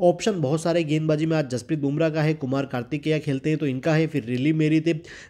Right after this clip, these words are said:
फिर हम बात करें यहाँ से अलजारी जोसेफ का ऑप्शन है, फिर आपके पास, अ, पी सागवान का ऑप्शन, ऑप्शन बहुत सारे हैं। तो चलिए एक बार मैं डायरेक्टली टीम के प्रीव्यू आपको बता दूँ, मेन टीम और बैकअप टीम के, उसके बाद हम देखेंगे छः ग्रैंड लीग की टीमें।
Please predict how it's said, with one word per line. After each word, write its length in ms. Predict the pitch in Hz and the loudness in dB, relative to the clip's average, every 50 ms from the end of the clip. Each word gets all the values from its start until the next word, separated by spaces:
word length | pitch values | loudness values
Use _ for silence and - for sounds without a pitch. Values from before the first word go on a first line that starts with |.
| _ _ | _ _
फिर 120 | 175 170 | -2 -2
हम 120 | 170 165 160 | -2 -2 -2
बात 240 | 147 147 151 151 - | -2 -2 -2 -2 -2
करें 160 | 165 156 156 | 0 0 2
यहाँ 200 | 151 151 147 151 | 2 2 0 0
से 120 | 147 - | -2 -2
अलजारी 420 | 135 123 123 120 139 156 170 196 185 | -2 -2 0 2 2 2 2 2 2
जोसेफ 380 | 156 165 165 156 165 175 160 156 | 2 2 2 2 0 -4 -2 0
का 60 | 170 | 2
ऑप्शन 400 | 151 151 147 151 - - 160 156 | 2 2 0 -2 -4 -4 -2 0
है, 100 | 160 160 | -2 -2
फिर 220 | 151 - 143 135 139 | -2 -2 -2 -2 -2
आपके 300 | 131 131 - - 151 147 | -4 -4 -6 -6 -6 -6
पास, 300 | - 151 147 143 131 - - - - - - | -4 -2 -4 -4 -4 -8 -14 -18 -14 -6 -2
अ, 120 | 165 147 139 139 - | 0 0 0 0 0
पी 200 | - 170 175 180 | 2 2 2 2
सागवान 440 | 170 - 147 127 127 131 147 165 180 | 2 0 0 0 2 2 2 2 2
का 100 | 175 185 | 2 2
ऑप्शन, 240 | 170 156 160 - 180 | 2 2 2 0 2
ऑप्शन 400 | 165 160 160 160 - - 170 139 | 4 4 2 2 0 -4 -4 -4
बहुत 240 | 123 120 123 113 - | -4 -4 -6 -6 -8
सारे 180 | 123 113 113 | -10 -10 -10
हैं। 80 | 113 110 - - - - - | -12 -12 -14 -18 -18 -14 -12
तो 60 | 190 | -2
चलिए 240 | 160 208 220 240 220 | 0 2 4 4 4
एक 80 | 202 | 2
बार 120 | 196 208 208 | 2 0 0
मैं 120 | 196 196 202 - - | -2 -4 -6 -6 -4
डायरेक्टली 380 | 135 139 151 175 175 190 202 | -2 0 0 0 -2 -4 -6
टीम 220 | 170 - 156 151 156 | -4 -2 -2 -2 -2
के 100 | 160 170 | -4 -4
प्रीव्यू 320 | 165 151 147 151 170 180 | -2 0 0 2 2 0
आपको 200 | 165 170 - 175 | 0 -2 -4 -2
बता 220 | 160 156 160 160 | -2 -2 -2 -4
दूँ, 100 | 175 175 | -4 -4
मेन 220 | 151 135 135 139 139 | -2 -2 -2 -4 -4
टीम 180 | 139 165 160 | -4 -4 -2
और 100 | 165 156 | -2 0
बैकअप 320 | 147 135 135 - 180 160 - | 0 -2 -2 -2 -6 -4 -2
टीम 140 | 185 175 180 | -4 -2 0
के, 160 | 180 220 220 - - - - - - | 0 0 0 -2 -8 -18 -12 -6 -4
उसके 300 | 190 - - - 254 233 | -4 -4 0 2 2 4
बाद 220 | - 175 170 160 | 4 2 0 0
हम 140 | 156 156 151 | -2 -2 -2
देखेंगे 360 | 127 123 120 151 156 156 175 | -4 -6 -6 -4 -4 -4 -4
छः 240 | 165 - - 151 131 | -4 -4 -4 -4 -4
ग्रैंड 200 | 113 110 113 110 | -4 -4 -6 -6
लीग 160 | 110 110 113 - | -8 -8 -10 -12
की 80 | - 110 | -14 -14
टीमें। 280 | 113 117 110 117 117 | -14 -14 -14 -14 -16